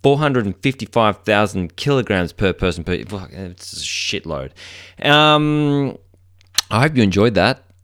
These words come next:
I hope you enjoyed that. I hope it's like, uh, I know it's daunting. I know it's daunting, but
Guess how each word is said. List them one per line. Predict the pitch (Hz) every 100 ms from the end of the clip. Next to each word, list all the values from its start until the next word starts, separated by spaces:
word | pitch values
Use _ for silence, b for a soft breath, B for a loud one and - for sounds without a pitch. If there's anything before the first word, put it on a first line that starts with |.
| -
I | 87
hope | 120
you | 131
enjoyed | 131 104 107
that. | 104 95
I |
hope | 127
it's | 131 117
like, | 110 101 - - _ -
uh, | 104 101 101 95 85 -
I | 123
know | 143
it's | 135 -
daunting. | 110 107 107 127 123
I | -
know | 104 120
it's | 117
daunting, | - 113 110 127 127 127 B B -
but | 117 117